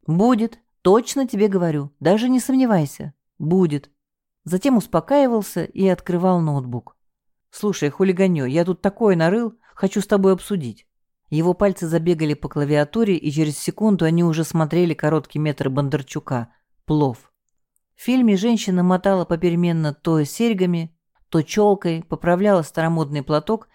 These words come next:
и пыталась договориться со своими мужчинами, с мужем и любовником.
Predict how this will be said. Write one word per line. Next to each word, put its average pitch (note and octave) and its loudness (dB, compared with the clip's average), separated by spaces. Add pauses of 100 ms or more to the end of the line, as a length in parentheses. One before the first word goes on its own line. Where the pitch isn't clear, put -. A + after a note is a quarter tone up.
(380)
и F3 -6
пыталась F#3 0
договориться E3 -2
со D3 -4
своими E3+ 0
мужчинами, B2 -4 (220)
с - -8
мужем A#3 2
и F#3 -2
любовником. C3 -2